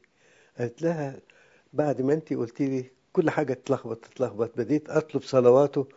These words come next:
كل حاجة بقت زي الفل. آدي واحد تاني في يوم ضرب لي تليفون. قال لي: "يا أبونا، أنا فلان من ميلبورن."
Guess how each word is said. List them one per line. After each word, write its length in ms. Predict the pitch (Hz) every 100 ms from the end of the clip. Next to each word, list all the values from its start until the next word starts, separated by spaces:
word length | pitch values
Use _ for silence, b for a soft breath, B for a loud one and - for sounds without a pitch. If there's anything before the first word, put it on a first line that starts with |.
| b
كل 140 | - 113
حاجة 200 | 123 110
بقت 180 | 113
زي 140 | - 110
الفل. 280 | - 104 85 _ _ _ _ _ _ _ b b b b
آدي 440 | 143 120 120 110 _ b b b b
واحد 320 | 131 160 143
تاني 360 | - 143 143 127
في 140 | -
يوم 280 | 131 143 135 - _ _ _ 117
ضرب 360 | 104 120 120
لي 80 | 110
تليفون. 580 | 113 113 113 113 95 98 _ _ _ _ -
قال 140 | 139
لي: 60 | 143
"يا 40 |
أبونا، 340 | 123 135 123 117 B B
أنا 200 | 151 127
فلان 420 | 120 120 113 123
من 600 | 113 110 104 101 98 95 98 _ _
ميلبورن." 440 | 120 117 92 95